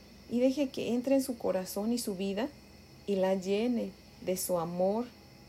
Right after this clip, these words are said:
para que al estar llena de su amor por medio de su palabra, usted no tenga cavidad para la envidia ni para ningún otro pecado. Ahora, si usted, al igual que yo, nos proclamamos cristianas,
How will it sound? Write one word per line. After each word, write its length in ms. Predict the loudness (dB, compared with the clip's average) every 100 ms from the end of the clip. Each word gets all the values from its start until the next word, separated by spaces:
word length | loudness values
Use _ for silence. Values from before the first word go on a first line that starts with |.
| -20 -10
para 220 | -2 -2 0
que 120 | 0
al 80 | 0
estar 280 | 2 2 2
llena 280 | 0 2
de 100 | 0
su 140 | 0 -2
amor 320 | -2 -2 -2
por 180 | -4 -4
medio 320 | 0 2 4
de 80 | 2
su 140 | 0
palabra, 500 | -2 0 0 0 -2 -4 -16 -16
usted 220 | 0 2
no 120 | 4 2
tenga 480 | 0 0 2 0 -2 -12 -20 -20 -20 -20 -8
cavidad 600 | 0 0 2 -2 -2 -4 -4 -4
para 220 | -2 0
la 100 | 2
envidia 560 | 2 4 2 2 0
ni 100 | -2
para 240 | -2 -2 0
ningún 340 | 0 2 2
otro 220 | 0 -2
pecado. 480 | -4 -4 0 0 0 -6 -18 -20 -20 -20 -20 -20 -20 -20 -20 -16 -4
Ahora, 400 | 2 2 2 -2
si 180 | -4 -4
usted, 300 | -2 -2 2
al 140 | 4
igual 280 | 4 0 0
que 160 | 2 4
yo, 200 | 4 2 -6 -20 -10 -6
nos 120 | -6
proclamamos 720 | -2 0 0 0 0 -2 -2
cristianas, 680 | -2 -4 0 2 2 -2